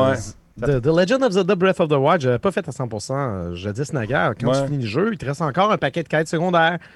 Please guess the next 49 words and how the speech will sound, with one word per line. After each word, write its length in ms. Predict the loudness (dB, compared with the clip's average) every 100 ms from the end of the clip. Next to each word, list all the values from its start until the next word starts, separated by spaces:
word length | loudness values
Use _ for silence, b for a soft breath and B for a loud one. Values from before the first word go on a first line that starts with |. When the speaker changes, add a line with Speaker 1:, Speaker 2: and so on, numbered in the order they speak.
| B
Speaker 1:
ce 140 | -18 0
que 140 | 2
je 160 | 4 0
skip 360 | -2 -6 -4
généralement. 720 | -4 -2 -2 0 0 0 -2 -4 b 0
Speaker 2:
Mhm. 280 | 4 4
Speaker 1:
Là, 100 | 4 2
je 40 |
voulais 120 | 0
toutes 180 | -2 -2
les 100 | -4
faire, 340 | -2 2 2 0
donc, 360 | -2 -4 -6
euh, 280 | -4 -2 -2
là, 60 | -2
il 40 |
me 60 | -4
reste 140 | -4
encore 220 | -4 -4
une 60 | -6
coupe 140 | -4
de 80 | -4
sanctuaires 400 | -4 -4 -2 -2
à 60 | -2
faire. 220 | -6 -8 -12 -10
Speaker 2:
Ouais. 140 | -6 -6 -6
Speaker 1:
Mais 240 | 0 2 2
j'ai, 200 | 2 0
j'ai, 180 | 0 0
j'ai, 140 | 0 0
j'ai 120 | 0
pas 140 | 0
d'idée 260 | 0 0 2
à 80 | 2
quoi 160 | 0
jouer 240 | 0 -4 -6
ces 100 | -4
temps-ci, 440 | -2 -2 -4 -4
rien 160 | -2 -2
qui 60 |
m'inspire. 560 | -2 -2 -2 -4 -4 -6 b b -12
Fait 80 | -8
que 60 | -4
je 40 |
me 60 | -4
suis 160 | -4
dit, 160 | -4 -2
pourquoi 300 | -2 0 0
pas 280 | 2 2